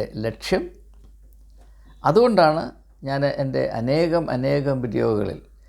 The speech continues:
ഇപ്പം ന-, നിങ്ങൾക്കറിയാവുന്നതുപോലെ A Temple of Thoughts എന്ന ഈ YouTube ചാനൽ കഴിഞ്ഞ എട്ട് മാസങ്ങളായി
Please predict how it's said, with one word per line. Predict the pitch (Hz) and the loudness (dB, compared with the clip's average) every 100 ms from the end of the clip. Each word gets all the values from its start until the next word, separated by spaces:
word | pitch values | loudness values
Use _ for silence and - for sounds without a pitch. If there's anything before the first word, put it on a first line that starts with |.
| - | -20
ഇപ്പം | - 123 | -8 -4
ന-, | 135 151 | -4 -2
നിങ്ങൾക്കറിയാവുന്നതുപോലെ | 143 135 135 139 139 131 131 131 139 - - | -2 2 2 4 4 2 0 0 0 -2 -2
A | 117 131 | -6 -4
Temple | 135 139 127 | -2 0 -2
of | |
Thoughts | - 123 123 - | -2 -2 -2 -4
എന്ന | 123 120 - | -2 -2 -2
ഈ | 127 | -2
YouTube | 123 - 131 - | -4 -4 -6 -2
ചാനൽ | 117 117 147 254 - - - - - - - - | -2 0 0 -2 -8 -18 -20 -20 -20 -20 -14 0
കഴിഞ്ഞ | 135 147 151 165 - 131 | 2 2 0 -2 -4 -8
എട്ട് | 127 156 | -6 -2
മാസങ്ങളായി | 131 120 120 127 113 98 117 | 0 -2 -2 -4 -2 0 -2